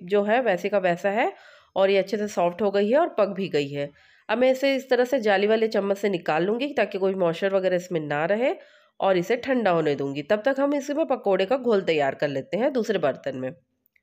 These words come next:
तो मैं करीबन डेढ़ कप के जैसा बेसन ऐड करी हूँ। अगर आपको इसमें और ज़्यादा क्रिस्पीपन चाहिए तो बेसन में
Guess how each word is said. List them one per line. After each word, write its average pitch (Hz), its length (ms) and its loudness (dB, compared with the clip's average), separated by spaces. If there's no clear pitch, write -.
तो 208 80 2
मैं 220 160 2
करीबन 226 380 2
डेढ़ 214 240 2
कप 254 220 0
के 262 120 -2
जैसा 240 280 0
बेसन 196 340 0
ऐड 220 220 0
करी 233 220 2
हूँ। 302 200 0
अगर 220 200 2
आपको 262 240 0
इसमें 262 220 0
और 202 260 2
ज़्यादा 247 220 4
क्रिस्पीपन 240 580 0
चाहिए 240 320 2
तो 254 140 0
बेसन 202 360 2
में 247 180 0